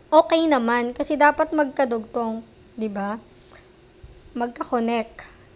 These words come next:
Yan. So, para pareho yung lesson ng gumagamit ng learning activity sheet at saka ng,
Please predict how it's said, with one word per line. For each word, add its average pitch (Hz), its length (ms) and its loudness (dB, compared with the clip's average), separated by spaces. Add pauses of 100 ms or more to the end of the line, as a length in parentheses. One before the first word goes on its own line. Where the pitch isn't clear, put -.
Yan. 202 460 -6
So, 277 420 -2
para 339 240 8
pareho 339 760 6
yung 302 560 2
lesson 277 400 4
ng 254 160 -2
gumagamit 277 640 0
ng 302 160 0
learning 277 320 2
activity 277 560 -6
sheet 233 340 -8
at 330 220 -2
saka 247 320 -2
ng, 269 340 -2